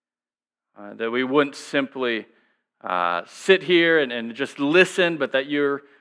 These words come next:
the words that you have for us would go deep into who we are, and that you would open us up,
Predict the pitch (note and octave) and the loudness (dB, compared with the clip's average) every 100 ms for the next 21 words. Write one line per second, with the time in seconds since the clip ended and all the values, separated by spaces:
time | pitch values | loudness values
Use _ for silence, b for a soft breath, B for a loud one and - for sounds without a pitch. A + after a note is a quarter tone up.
0 | b - B2 E3+ F#3 D#3+ C3+ D3 C#3 C#3 | b -8 4 6 6 4 0 2 4 2
1 | D3 C3 B2+ - B2 B2 C3+ C#3 D#3+ D3 | 2 0 0 -4 -4 0 0 -2 -4 -4
2 | - C#3+ B2+ A#2 G#2+ B2 A#2 G#2 G2 G2 | -6 -8 -6 -6 -6 -4 -2 0 0 0
3 | F#2+ F#2 - G2 F#2 F2 _ _ _ _ | 0 -2 -6 -14 -16 -18 _ _ _ _
4 | _ B2+ C3 C#3+ C#3+ C#3+ D3 C#3 - D3 | _ -4 2 6 6 6 4 2 2 4
5 | C3+ C3 - | 4 4 -2